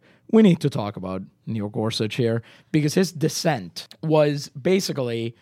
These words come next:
after saying during oral argument, "We don't legislate. That's not our job. Our job is not to add words that aren't already in the statute."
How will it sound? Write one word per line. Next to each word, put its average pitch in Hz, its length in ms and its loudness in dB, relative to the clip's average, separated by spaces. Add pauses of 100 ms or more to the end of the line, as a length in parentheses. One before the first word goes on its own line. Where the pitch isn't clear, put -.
(120)
after 208 360 4
saying 175 360 2
during 165 340 2
oral 151 380 4
argument, 117 600 -4
"We 226 220 2
don't 240 240 6
legislate. 135 500 -2
That's 151 220 -2
not 180 160 4
our 170 100 4
job. 143 340 0
Our 107 80 -6
job 165 280 4
is 156 120 -2
not 165 220 0
to 156 140 -4
add 156 280 2
words 143 500 0
that 123 200 -6
aren't 175 380 2
already 156 340 2
in 147 220 -2
the 139 100 -4
statute." 139 580 0